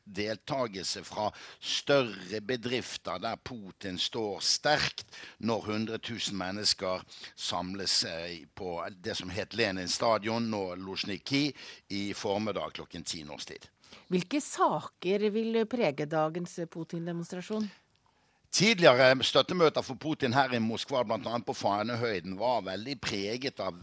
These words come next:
Speaker 1: nærmest hatske utfall mot Vesten, særlig over det som skjer i Midtøsten og Syria. Putin deltar jo ikke selv på disse støttemøtene for seg selv, og i dag på fedre,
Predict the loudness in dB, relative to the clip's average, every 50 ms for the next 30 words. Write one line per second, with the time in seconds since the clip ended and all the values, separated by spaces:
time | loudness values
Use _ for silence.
0 | -14 -14 -14 -14 -10 -6 -2 0 0 0 0 -2 -4 -6 -6 -8 -8 -8 -8 -4
1 | 0 2 6 6 6 6 4 0 -6 -8 -10 -12 -12 -12 -12 -8 -6 -4 -4 -4
2 | -4 -6 -8 -12 -14 -18 -18 -18 -12 -6 -2 0 0 0 -2 -6 -10 -14 -16 -18
3 | -6 -2 0 2 4 6 6 6 4 2 0 -4 -2 0 0 0 0 -2 -4 -6
4 | -6 -6 -6 -6 -6 -6 -6 -4 -4 -4 -4 -4 -6 -8 -10 -8 -8 -8 -8 -8
5 | -8 -8 -6 -8 -8 -8 -8 -8 -6 -6 -8 -8 _ -8 -8 -6 -6 -6 -6 -8
6 | -12 -12 -10 -8 -4 -2 0 0 2 2 2 2 0 2 4 6 4 4 4 0
7 | -6 -14 -14 -16 -16 -12 _ -4 -2 -2 -2 0 2 2 2 2 2 2 2 2
8 | 2 2 0 0 0 0 0 -2 -4 -6 -4 0 4 6 6 8 6 6 4 0
9 | -2 -4 -6 -8 -8 -10 -8 -6 -4 -4 -4 -4 -4 -4 -4 -6 -6 -6 -6 -6
10 | -4 -4 -2 -4 -6 -6 _ -10 -10 -8 -8 -6 -6 -6 -4 -4 -4 -2 -2 0
11 | 2 4 8 8 8 8 6 4 -2 -10 -16 -16 -16 -18 -14 -4 0 2 2 2
12 | 4 6 8 10 12 12 10 10 6 2 _ -4 -4 -2 -2 -2 0 2 2 2
13 | 2 0 0 -2 0 2 2 2 2 0 -2 -6 -8 -8 -6 -6 -4 -4 -6